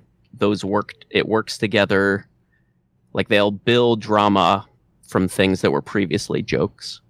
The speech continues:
And the way that they blended the drama and the comedy together was,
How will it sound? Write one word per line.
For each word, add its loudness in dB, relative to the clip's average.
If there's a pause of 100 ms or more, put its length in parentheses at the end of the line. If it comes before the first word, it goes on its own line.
(500)
And -4
the 0
way 4
that -4
they 4
blended 0 (580)
the -2
drama -2
and -4
the -6
comedy -2
together 0
was, -4